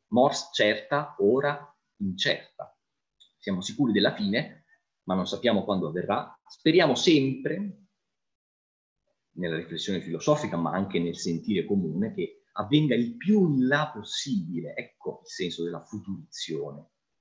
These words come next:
della morte, del pensiero della morte da parte dell'essere umano.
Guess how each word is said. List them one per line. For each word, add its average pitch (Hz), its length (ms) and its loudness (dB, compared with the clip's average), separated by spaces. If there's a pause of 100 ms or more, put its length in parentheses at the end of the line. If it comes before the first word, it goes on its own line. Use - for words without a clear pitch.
(120)
della 165 180 -4
morte, - 640 -2
del - 140 -10
pensiero 101 360 2
della 80 160 2
morte - 540 -2
da - 80 -12
parte - 380 -6
dell'essere 80 400 -8
umano. 78 460 -8